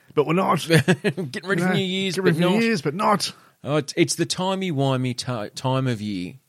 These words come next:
Speaker 2: <laughs> That's maybe what we could call it. The timey-wimey time of year between Christmas, New Year, and a podcast that's done in the past but listened to in the future.
Speaker 1: <sighs> We are just so,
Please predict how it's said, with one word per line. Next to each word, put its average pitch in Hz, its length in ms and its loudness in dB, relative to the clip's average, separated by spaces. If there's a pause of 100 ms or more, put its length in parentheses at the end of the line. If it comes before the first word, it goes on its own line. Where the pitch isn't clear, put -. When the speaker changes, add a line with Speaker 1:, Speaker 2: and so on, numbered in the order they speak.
Speaker 2:
<laughs> - 220 -14
That's 139 340 -6
maybe 135 180 -4
what 113 160 -4
we 104 80 -6
could 85 180 -18
call 117 280 -2
it. - 120 -10 (380)
The 226 100 -10
timey-wimey 226 680 -4
time 92 240 -10
of 90 140 -12
year 131 240 -6 (480)
between 113 640 -4
Christmas, 190 460 -4
New 180 160 -4
Year, 135 380 2 (500)
and 131 240 -2
a 110 80 -8
podcast 120 640 -4
that's - 180 -12
done 117 180 -4
in 113 100 -6
the 104 60 -8
past 107 400 -6
but - 160 -10
listened 117 280 -8
to 104 120 -6
in 104 80 -8
the 95 60 -10
future. - 380 -14 (280)
Speaker 1:
<sighs> - 300 -16
We 113 240 -2
are 101 100 -4
just 107 220 -8
so, 107 580 -4